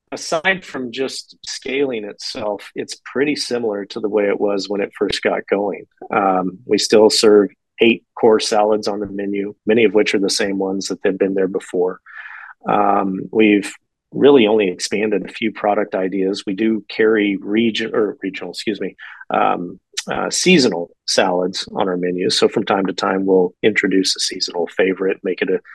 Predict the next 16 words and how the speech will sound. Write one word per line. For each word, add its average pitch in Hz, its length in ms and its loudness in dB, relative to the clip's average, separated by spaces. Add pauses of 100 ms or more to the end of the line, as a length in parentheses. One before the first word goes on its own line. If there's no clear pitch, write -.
(120)
limited 117 320 4
time 95 240 -2
offer. 92 440 -4 (520)
Um, 113 360 4
but - 140 -6
the 131 60 2
brand 147 360 6
has 147 200 2
been 139 140 4
able 139 200 2
to 127 80 -2
hold 135 300 -2
true 135 300 -2
to 120 180 -6
its 110 240 -4
roots, - 500 -4